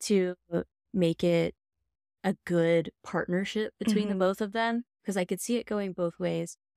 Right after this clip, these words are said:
Speaker 1: But because they have Jupiter and Cancer, and then both of them have Jupiter and Cancer, and then also Taylor's Cancer moon, they're also gonna have a really strong emotional connection between the both of them.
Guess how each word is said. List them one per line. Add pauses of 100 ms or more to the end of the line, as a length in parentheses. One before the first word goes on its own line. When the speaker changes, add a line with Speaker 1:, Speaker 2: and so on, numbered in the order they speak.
(320)
Speaker 1:
But (340)
because
they
have (180)
Jupiter
and
Cancer, (800)
and
then
both
of
them
have
Jupiter
and
Cancer,
and
then
also
Taylor's
Cancer
moon, (300)
they're
also
gonna
have
a
really
strong
emotional
connection
between
the
both
of
them.